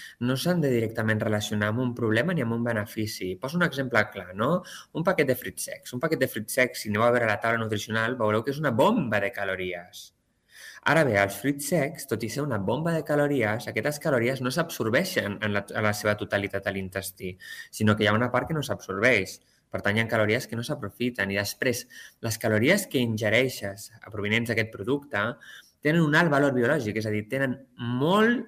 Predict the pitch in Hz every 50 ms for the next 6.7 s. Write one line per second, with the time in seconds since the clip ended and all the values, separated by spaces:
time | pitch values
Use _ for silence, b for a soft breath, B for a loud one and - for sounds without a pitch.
0 | - - - 127 131 143 156 175 190 196 185 190 185 185 170 175 147 139 - 139
1 | 147 151 147 - 143 131 139 139 147 139 127 135 135 - 151 139 127 110 107 113
2 | 139 151 131 110 98 95 92 87 B B B B B B B - 104 110 113 113
3 | 110 107 104 104 104 104 101 101 101 95 95 98 95 98 98 101 104 107 113 123
4 | - 165 156 151 151 156 160 - - - _ _ _ - 123 113 107 - 113 107
5 | 107 110 107 107 - 113 107 107 107 104 104 104 101 101 101 95 104 101 101 98
6 | 98 98 98 101 107 113 110 - 127 120 117 117 117 117